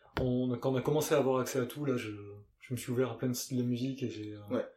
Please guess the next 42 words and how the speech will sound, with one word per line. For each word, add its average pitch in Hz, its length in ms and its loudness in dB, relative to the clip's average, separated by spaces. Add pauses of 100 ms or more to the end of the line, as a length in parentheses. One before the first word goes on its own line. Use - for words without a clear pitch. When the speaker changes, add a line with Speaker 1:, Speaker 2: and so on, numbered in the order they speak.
(280)
Speaker 1:
et 107 60 -6
j'ai 117 100 -2
beaucoup 131 280 -2
recherché, 127 420 0
et 113 40 -6
puis, 123 260 0
euh, 117 180 0 (1000)
non, 135 100 0
il 151 60 4
y - 20 8
a 147 40 10
pas 160 80 10
l'excitation 156 520 4
de 123 480 4
quand, 127 420 -2
euh, 107 340 -10
quand 120 100 -6
j'étais 120 160 -6
à 113 40 -2
la 110 80 -6
campagne 123 400 -4
et 113 60 -8
que - 140 -12 (1080)
Speaker 2:
Bah, 127 260 0
tu 135 100 -6
Speaker 1:
et - 20 -2
Speaker 2:
vois, 180 240 6 (200)
Speaker 1:
puis 117 80 -4
Speaker 2:
euh, 110 140 -2
tu, 110 200 -10
tu... 117 100 -12
parlais 123 240 2
tout - 160 -2
à 113 40 4
l'heure 120 160 2
de 107 60 -2
l'espace 107 300 -4
Leclerc. 107 420 -2 (200)
Tu 147 80 0
Speaker 1:
Ouais. 143 60 6
Speaker 2:
vois, 120 200 4
euh, 104 220 2